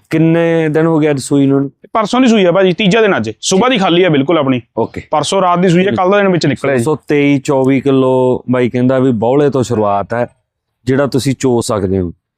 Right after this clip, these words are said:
Speaker 1: ਸੌਦਾ ਜੇ ਤੁਸੀਂ ਪੈਂਤੀ ਕਿਲੋ ਦੇ ਹਿਸਾਬ ਤੇ ਕਰਦੇ ਆ ਤਾਂ ਬਾਈ ਕਹਿੰਦਾ ਵੀ ਤਿਆਰ ਕਰ ਦਿਆਂਗੇ ਇੰਨਾ ਦੁੱਧ। ਜੇ ਤੁਸੀਂ ਚੌਵੀ ਕਿਲੋ ਦੇ ਹਿਸਾਬ ਤੇ ਕਰਨਾ ਤਾਂ ਉਹ ਦੁੱਧ ਅੱਜ ਹਾਜ਼ਰ ਹੈ। ਸੋ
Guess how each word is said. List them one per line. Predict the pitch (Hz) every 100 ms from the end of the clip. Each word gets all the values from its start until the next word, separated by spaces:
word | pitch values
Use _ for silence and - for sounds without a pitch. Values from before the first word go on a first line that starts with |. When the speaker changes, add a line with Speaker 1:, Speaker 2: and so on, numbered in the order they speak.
| _ _ -
Speaker 1:
ਸੌਦਾ | 135 131 123 151
ਜੇ | 151 151
ਤੁਸੀਂ | 147 139
ਪੈਂਤੀ | 143 135 127 147 143
ਕਿਲੋ | 151 147
ਦੇ | 147
ਹਿਸਾਬ | 143 156 156 131
ਤੇ | 135
ਕਰਦੇ | 127 139 123 139
ਆ |
ਤਾਂ | 139 131
ਬਾਈ | 131
ਕਹਿੰਦਾ | 123 131 131
ਵੀ | 123
ਤਿਆਰ | - 110 107
ਕਰ | 104 120
ਦਿਆਂਗੇ | 113 135 143
ਇੰਨਾ | 139 139
ਦੁੱਧ। | 143 139 139 _ _ _ _ 113
ਜੇ | 139
ਤੁਸੀਂ | 147 139 135
ਚੌਵੀ | 143 135 147
ਕਿਲੋ | 147 151 147
ਦੇ | 151
ਹਿਸਾਬ | 139 151 123
ਤੇ | 131
ਕਰਨਾ | 127 120 131 131
ਤਾਂ | 135 -
ਉਹ | 156 147 123
ਦੁੱਧ | 123 117 123 110
ਅੱਜ | 107
ਹਾਜ਼ਰ | 107 104 95 98 92
ਹੈ। | 80 _ _ _ -
ਸੋ | 120 123 117 113